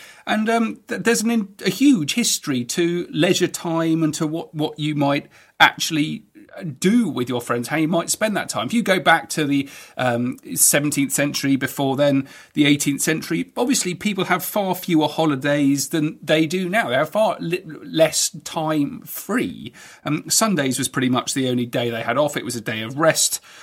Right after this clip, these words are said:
And that's very different to, um,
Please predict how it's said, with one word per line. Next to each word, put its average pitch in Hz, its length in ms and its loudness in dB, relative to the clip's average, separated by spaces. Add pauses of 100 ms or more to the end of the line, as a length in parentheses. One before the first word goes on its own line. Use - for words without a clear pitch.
(240)
And 226 120 4
that's 285 180 0
very 233 280 0
different 185 720 -4
to, 180 500 -4
um, 180 600 -6